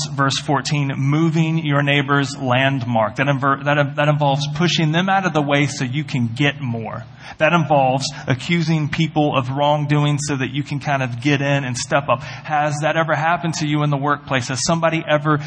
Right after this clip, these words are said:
gone behind your back to the boss and told a lie or something so they could get a promotion and you not get the promotion? Has it ever happened to you? Have you been the ones who maybe underhandedly or under your breath say a remark to tear somebody down so that you could maybe,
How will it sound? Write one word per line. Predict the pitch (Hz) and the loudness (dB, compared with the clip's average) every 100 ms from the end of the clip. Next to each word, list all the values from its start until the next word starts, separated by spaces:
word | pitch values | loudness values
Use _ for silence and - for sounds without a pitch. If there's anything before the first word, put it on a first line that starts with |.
| - - 135 | -8 -12 -6
gone | 147 151 170 160 | -2 0 0 2
behind | 143 151 156 156 | 0 2 0 0
your | 165 | 0
back | 147 139 135 | 0 -2 -2
to | - | -4
the | 147 | -4
boss | 127 135 123 127 123 | -2 0 2 0 -2
and | 127 | -6
told | 143 147 135 | 0 0 2
a | |
lie | 127 135 151 147 | 2 2 2 2
or | 127 | 2
something | 147 127 131 | 0 -2 -2
so | 143 | -2
they | 131 143 | 0 2
could | 147 147 | 2 2
get | 143 | 0
a | |
promotion | - 143 135 139 - 143 | 0 0 2 0 0 -2
and | 131 131 | -2 -2
you | 139 | 0
not | 127 127 | 2 0
get | 151 143 | 0 -6
the | |
promotion? | 135 143 143 147 170 170 - - | -4 -2 -2 -2 -4 -6 -10 -2
Has | 147 | 0
it | 156 | 2
ever | 147 | 2
happened | 131 139 139 156 | 2 0 0 -4
to | 170 | -4
you? | 170 196 196 - - - - - - - | -4 -4 -6 -14 -20 -20 -20 -20 -18 -2
Have | 151 127 | -2 0
you | 151 180 | 0 0
been | 151 165 160 | 2 0 0
the | |
ones | 143 147 151 147 | 0 0 0 -2
who | 143 | -4
maybe | 143 143 139 135 127 - - - - - _ _ _ _ _ - | 0 0 2 0 -4 -10 -18 -20 -20 -20 _ _ _ _ _ -2
underhandedly | 160 160 147 135 151 156 143 139 139 139 139 139 - | 0 2 2 4 2 2 2 2 4 4 0 -2 0
or | 127 123 | 2 2
under | 151 147 | 0 2
your | 151 139 | 2 2
breath | 127 135 139 | 2 2 0
say | - 151 147 | 0 0 2
a | 143 | 4
remark | 127 127 131 143 | 2 2 2 0
to | - 135 | -4 -6
tear | 143 143 | 0 0
somebody | 139 151 135 127 127 | 0 -2 0 0 0
down | 123 127 139 | 2 2 2
so | 135 | 0
that | 123 113 | -2 -2
you | 127 | -4
could | 127 127 | -2 -2
maybe, | 127 127 123 | 0 0 -2